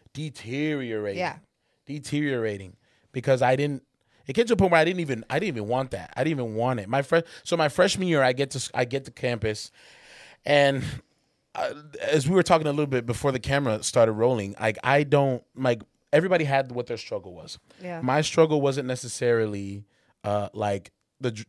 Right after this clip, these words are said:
Speaker 1: drinking and the smoking and stuff like
Speaker 2: Gotcha.
Speaker 1: that. My struggle was the popularity and the girls.
Speaker 2: Mm.
Speaker 1: Because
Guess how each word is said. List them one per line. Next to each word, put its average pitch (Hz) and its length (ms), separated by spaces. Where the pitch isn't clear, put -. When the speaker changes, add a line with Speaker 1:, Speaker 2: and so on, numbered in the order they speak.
Speaker 1:
drinking 117 460
and 107 100
the 101 60
smoking 101 360
and 95 80
stuff - 220
like 160 160
Speaker 2:
Gotcha. - 140
Speaker 1:
that. - 60
My 147 640
struggle 104 720
was 107 520
the 117 100
popularity 113 800
and 98 180
the 98 40
girls. 90 460
Speaker 2:
Mm. 160 420
Speaker 1:
Because 117 600